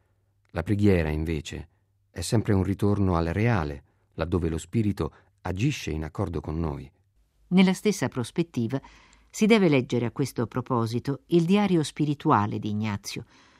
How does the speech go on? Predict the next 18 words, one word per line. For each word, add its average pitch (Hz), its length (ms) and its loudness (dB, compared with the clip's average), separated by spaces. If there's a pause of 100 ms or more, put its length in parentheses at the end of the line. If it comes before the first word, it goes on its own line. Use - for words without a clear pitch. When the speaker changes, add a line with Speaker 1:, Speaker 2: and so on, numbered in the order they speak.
(120)
Speaker 2:
dove 196 280 8
i 175 160 8
problemi 160 600 4 (320)
gli 185 160 2
vengono 151 420 4
posti 226 380 -2
dagli 147 220 2
avvenimenti. 131 760 -2 (1000)
Vi 202 100 8
sono 185 300 8
i 160 100 4
dubbi 135 420 0 (360)
che 147 120 4
gli 135 120 2
sottopongono 143 840 2
i 120 60 0
suoi 131 220 -2
figli 123 440 0